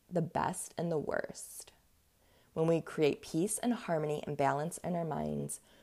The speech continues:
we will find it in our lives.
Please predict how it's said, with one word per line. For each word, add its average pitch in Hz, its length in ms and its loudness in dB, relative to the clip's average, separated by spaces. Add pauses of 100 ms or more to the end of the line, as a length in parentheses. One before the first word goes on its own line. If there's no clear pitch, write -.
(180)
we 170 400 2
will 175 180 -2
find 147 380 0
it - 200 2
in 147 300 -2 (180)
our 139 300 0 (160)
lives. - 1000 0